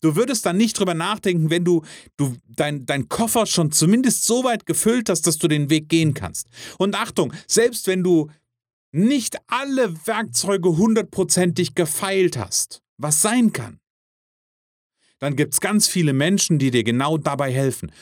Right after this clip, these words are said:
Du musst es nicht alleine machen. Das ist nämlich der nächste, die, die nächste Krux.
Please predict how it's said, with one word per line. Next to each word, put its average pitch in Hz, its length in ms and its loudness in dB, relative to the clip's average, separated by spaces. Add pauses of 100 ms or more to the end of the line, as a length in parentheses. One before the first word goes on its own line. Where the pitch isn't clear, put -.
(120)
Du 135 100 0
musst 190 280 4
es 156 160 -2
nicht 180 320 0
alleine 156 400 -2
machen. 101 240 -2
Das 110 120 0
ist - 40 0
nämlich 180 200 2
der 170 100 2
nächste, 196 460 0
die, 139 320 -6
die 127 100 -6
nächste 202 480 0
Krux. - 600 0